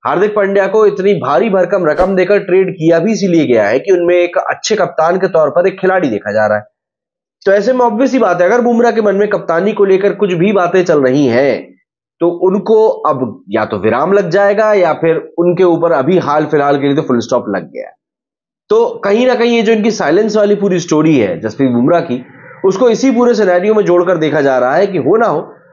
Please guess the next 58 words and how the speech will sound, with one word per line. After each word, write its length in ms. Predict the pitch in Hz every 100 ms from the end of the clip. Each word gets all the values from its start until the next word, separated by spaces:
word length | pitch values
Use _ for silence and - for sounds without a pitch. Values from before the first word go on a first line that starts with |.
| _ _ 127
जो 100 | 170
ये 120 | 220
पूरा 260 | 208 214
हार्दिक 380 | 180 160 185 208
पांड्या 340 | 190 185 208 196
वाला 220 | 190 196
scenario 440 | 190 160 165 190
हुआ 300 | 131 156 196
है 100 | 202
जिसमें 340 | 180 170 170 165
कि 60 |
पांड्या 300 | 151 143 147
को 80 | 147
शामिल 320 | 139 131 160
किया 160 | 160 151
गया, 120 | 170
वही 180 | 135 104
शामिल 320 | 107 101 104
है। 60 | 101 - _ _ _ _ _ _ _ 156
हार्दिक 260 | 196 277
पांड्या 240 | 269 262 277
की 100 | 262
तो 80 | 240
देखिए 240 | 208 233
वैसे 220 | 196 202
भी 80 | 202
इस 80 | 190
समय 180 | 190 175
काफी 240 | 156 175
आलोचना 380 | 151 139 143 139
हो 200 | 107 123
ही 100 | 127
रही 220 | 101 90
है, 120 | 85 - - _ -
और 240 | 156 175
मतलब 220 | 180 214
एक 120 | 208 208
तरफ 200 | 226 202
तो 100 | 208
public 280 | 196 202 175
ये 140 | 185
तक 180 | 185 180
कह 120 | 196
रही 120 | 190
है 80 | 220
कि 80 | 208
जब 140 | 196
ये 100 | 202
नरेंद्र 340 | 185 175 202 196
मोदी 200 | 196 196
stadium 360 | 196 180 196
में 100 | 196
खेलने 300 | 165 160 190
के 60 | 190
लिए 120 | 196
पहुंचेंगे 440 | 180 131 131 196 185
आईपीएल 420 | 156 156 196 170
में, 220 | 123 120